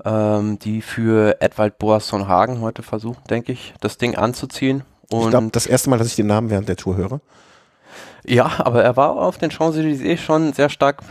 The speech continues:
Speaker 1: ähm, platziert. Jetzt noch eins Komma fünf gut bis ins Ziel, fahren jetzt da nochmal durch den Tunnel durch. Und Peter Sagan, finde ich, der ist da, na, zwanzigster, fünfundzwanzigster Position vielleicht ein bisschen weit hinten. Und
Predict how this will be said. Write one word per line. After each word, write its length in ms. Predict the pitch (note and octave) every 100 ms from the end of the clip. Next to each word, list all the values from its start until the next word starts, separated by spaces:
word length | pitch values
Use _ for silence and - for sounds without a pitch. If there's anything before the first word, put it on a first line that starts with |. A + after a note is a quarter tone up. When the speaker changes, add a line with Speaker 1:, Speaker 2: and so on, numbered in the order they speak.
| -
Speaker 1:
ähm, 380 | - B2 B2+ B2
platziert. 520 | - C3 B2 - C3 -
Jetzt 180 | -
noch 120 | B2+ A2+
eins 300 | A2+ D3+ -
Komma 460 | C#3 B2+ B2 A#2 A2
fünf 380 | - G#3 G#3+ -
gut 440 | - F#3 G3+ - -
bis 200 | D3 -
ins 220 | C3 -
Ziel, 260 | - D3+
fahren 260 | F#3 C3+ C#3
jetzt 220 | C3+ -
da 80 | B2
nochmal 300 | B2+ A#2+ A#2+
durch 220 | A#2+ A#2+
den 120 | A#2
Tunnel 360 | A2 B2 D3 E3
durch. 400 | E3 F3 F#3+ - - - - - -
Und 180 | - A#2+
Peter 300 | - C3+ C3+
Sagan, 420 | G#2+ A2 D#3 E3+
finde 240 | - D#3+ D#3
ich, 100 | -
der 140 | C3
ist 240 | C3+ -
da, 340 | D3 D3+ D3+ D3 -
na, 280 | C#3 F3+ G3
zwanzigster, 480 | - D3+ E3+ E3+ D3+
fünfundzwanzigster 680 | C#3+ E3+ E3 D#3+ D3+ - D#3
Position 480 | D3 D3 C#3+ - D3+
vielleicht 480 | D3 C#3+ E3+ G3+ -
ein 80 |
bisschen 240 | E3+ E3+ E3
weit 200 | D3+ D3
hinten. 240 | E3 B2+
Und 100 | G2+